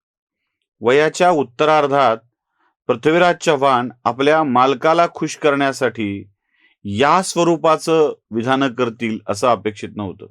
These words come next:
इंटेलेक्च्युअल, इंटेलेक्च्युअल पर्सनॅलिटी म्हणतात ना, ती काय असते आणि कशी नसावी या दोन्हीचं उत्तम उदाहरण पृथ्वीराज चव्हाण आहे. म्हणजे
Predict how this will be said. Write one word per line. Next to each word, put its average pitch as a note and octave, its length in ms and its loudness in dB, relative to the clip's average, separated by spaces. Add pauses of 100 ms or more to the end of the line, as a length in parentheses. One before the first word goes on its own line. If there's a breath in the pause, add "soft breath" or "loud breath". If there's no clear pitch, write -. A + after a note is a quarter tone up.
(1000)
इंटेलेक्च्युअल, F3 680 0
इंटेलेक्च्युअल D#3 580 -2
पर्सनॅलिटी C3+ 560 -2
म्हणतात A#2 440 -4
ना, G2 120 -12 (480)
ती A#2+ 60 -14
काय C#3 400 0 (340)
असते A2 420 0
आणि A2+ 200 0
कशी A#2+ 280 -6
नसावी G#2+ 600 -2 (380 soft breath)
या C3 100 0
दोन्हीचं C3 520 0
उत्तम C#3 380 0
उदाहरण B2+ 300 -2
पृथ्वीराज A2 380 -2 (100)
चव्हाण F2+ 260 -10
आहे. C2 80 -20 (1200)
म्हणजे C3 260 0